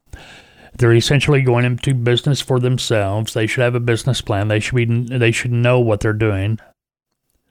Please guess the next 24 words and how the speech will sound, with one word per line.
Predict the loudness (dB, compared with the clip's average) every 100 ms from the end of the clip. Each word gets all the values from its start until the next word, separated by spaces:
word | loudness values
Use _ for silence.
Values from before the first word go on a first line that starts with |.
| _ _ _ _ -20 -20 _ _ _ -2
They | 2
should | 2 4
understand | 4 2 0 -2 0 2 2 0 -2 -4 -8
the | -4 -4
pros | 0 2 2 2
and | -2
the |
cons, | -2 -2 -2 0 -2 -2
what | -2 -2 -4 _
can | 0 0 2
happen | 2 2 0
and | 0
what | -2 -4
could | -2 2
happen | 4 2 2
and | 0
what | 0 0
will | -2
probably | 0 2 2 0 0
happen. | -2 -2 0
They | 0
should | -2 -2
get | 0 -2 -2
that. | -4 -4